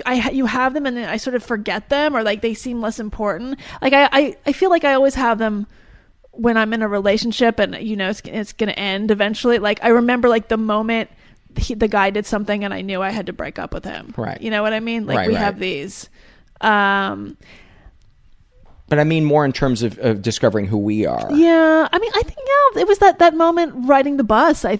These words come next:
Speaker 1: think, y-, you
Speaker 2: That's a
Speaker 1: know,
Speaker 2: great
Speaker 1: that,
Speaker 2: one.
Speaker 1: that I, and it was just like, "You have to leave New York.
Speaker 2: Yeah.
Speaker 1: You are gonna die if you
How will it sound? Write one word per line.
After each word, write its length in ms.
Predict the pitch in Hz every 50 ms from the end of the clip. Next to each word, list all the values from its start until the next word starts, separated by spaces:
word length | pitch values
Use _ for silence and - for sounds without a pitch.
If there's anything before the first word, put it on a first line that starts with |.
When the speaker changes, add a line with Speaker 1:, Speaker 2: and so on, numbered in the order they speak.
| - _ _ _ -
Speaker 1:
think, 300 | - 220 196 196 202 -
y-, 160 | - - - -
you 140 | - 240 226
Speaker 2:
That's 200 | 208 190 190 202
a 20 |
Speaker 1:
know, 80 | - -
Speaker 2:
great 240 | - - 208 220
Speaker 1:
that, 140 | 240 233 214
Speaker 2:
one. 120 | 180 180 226
Speaker 1:
that 200 | 233 240 233 233
I, 120 | 226 226
and 200 | 208 - 233 220 226
it 80 | 226
was 180 | 202 233 226 -
just 320 | - 240 226 220 - -
like, 440 | 202 208 208 185 180 - - - - _ _ - - - _ _ _ _ _ _ _ _ _ -
"You 300 | 226 220 220 233 247 254
have 160 | 254 269 -
to 80 | - 254
leave 180 | 233 240 233
New 120 | 233 233 233
York. 480 | 233 247 311 311 - - - - - -
Speaker 2:
Yeah. 120 | - - 247
Speaker 1:
You 120 | 285 302
are 140 | 302 294 269
gonna 220 | 220 269 254 262 233
die 680 | 220 190 - 214 220 247 240 190 196 196 196 196 - -
if 200 | 196 190 - 202
you 400 | 202 208 208 202 202 214 208